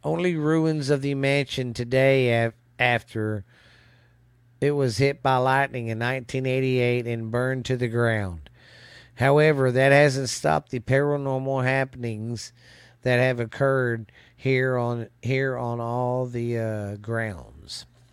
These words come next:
Well, that sucks. You can't go explore that place, really, 'cause it burnt to the ground 'cause of a lightning strike. But that probably would have been a cool place to visit,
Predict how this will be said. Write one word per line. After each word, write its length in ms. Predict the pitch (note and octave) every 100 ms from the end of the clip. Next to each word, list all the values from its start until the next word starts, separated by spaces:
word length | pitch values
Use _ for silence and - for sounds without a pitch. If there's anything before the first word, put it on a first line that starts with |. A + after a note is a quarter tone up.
| _ _ - - - _
Well, 100 | D3+
that 160 | E3+ E3+
sucks. 400 | - C#3 D3 -
You 60 |
can't 280 | C3 D3+ D3
go 180 | C#3 C#3+
explore 480 | C3 - D#3+ G3 G3+
that 260 | D3 B2
place, 360 | - C3 B2+ -
really, 260 | B2 C#3 C#3+
'cause 200 | C3+ A2
it 140 | A2
burnt 240 | C3 C3+
to 80 | A#2+
the 100 | B2+
ground 380 | A2 A#2+ D3+ C#3+
'cause 140 | B2
of 100 | A2+
a 60 | G#2
lightning 500 | A2 C3 C3+ B2+ F2+
strike. 420 | - - G#2 G#2+ -
But 120 | F#2 - _ - - - - - -
that 200 | D#3 -
probably 240 | G#3 B3
would 140 | A#3+
have 80 | G#3
been 140 | E3 C#3+
a 140 | B2 A#2 _
cool 340 | - F#3+ F3
place 400 | D#3+ E3 E3 D3
to 120 | -
visit, 400 | A2 B2 G#2+ E2+